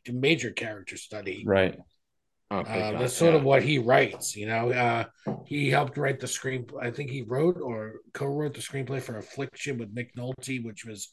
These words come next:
Speaker 3: Mm-hmm.
Speaker 1: a terrific film. Um, but yeah, that was an Ethan Hawke film, First Reformed. So D-, uh, T W's favorite actor, Ethan Hawke.
Speaker 2: Yeah.
Speaker 3: Oh, yeah.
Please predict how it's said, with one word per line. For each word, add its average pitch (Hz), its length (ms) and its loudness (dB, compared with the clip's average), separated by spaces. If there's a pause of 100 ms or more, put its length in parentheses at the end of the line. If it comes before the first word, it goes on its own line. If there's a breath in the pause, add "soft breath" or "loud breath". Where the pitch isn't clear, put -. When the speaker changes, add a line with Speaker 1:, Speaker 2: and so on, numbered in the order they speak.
Speaker 3:
Mm-hmm. 110 300 2
Speaker 1:
a 98 40 -6
terrific 123 460 -2
film. 117 640 -2 (440 soft breath)
Um, 107 600 -2 (720)
but 139 100 2
yeah, 127 220 6
that 127 100 6
was 143 140 0
an 151 80 4
Ethan 175 280 6
Hawke 160 280 4
film, 104 240 -2
First 127 280 -2
Reformed. 135 520 0 (420)
So 110 220 -10 (260)
D-, 131 260 -8
uh, 120 120 -2
T 135 180 -4
W's 123 400 0
favorite 110 380 -4
actor, 110 420 -6
Ethan 101 300 -10
Hawke. 110 360 -8 (460)
Speaker 2:
Yeah. 117 240 6
Speaker 3:
Oh, 131 140 6
yeah. 113 180 2